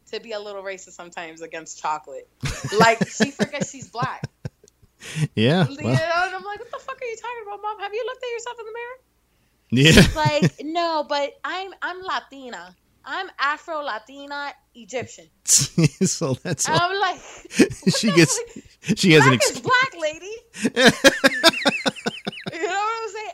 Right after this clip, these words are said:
Speaker 1: And my dad is even worse 'cause my dad is like, is literally Tony Montana.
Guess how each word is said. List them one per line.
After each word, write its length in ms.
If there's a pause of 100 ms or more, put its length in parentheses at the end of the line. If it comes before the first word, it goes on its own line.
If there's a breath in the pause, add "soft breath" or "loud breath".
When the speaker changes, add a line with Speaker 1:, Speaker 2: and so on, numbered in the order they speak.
Speaker 1:
And 80
my 160 (100)
dad 340
is 160
even 300
worse 300
'cause 200
my 180 (120)
dad 360 (160)
is 140
like, 180 (760)
is 320
literally 760
Tony 220
Montana. 640